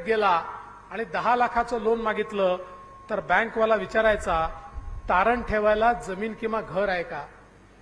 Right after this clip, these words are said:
नसेल तर कोणी सरकारी व्यक्ती तुमचा नातेवाईक आहे का, त्याची गॅरंटी लिहून द्या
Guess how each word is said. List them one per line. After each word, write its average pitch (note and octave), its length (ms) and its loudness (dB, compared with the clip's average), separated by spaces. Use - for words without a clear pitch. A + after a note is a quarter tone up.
नसेल D#4 420 6
तर D#4 100 8
कोणी D#4 280 2
सरकारी D4+ 600 4
व्यक्ती D4 540 4
तुमचा B3+ 340 0
नातेवाईक C4 580 2
आहे A#3+ 120 6
का, C#4 280 8
त्याची A3+ 300 0
गॅरंटी B3+ 540 0
लिहून A#3 240 -2
द्या C#4 260 8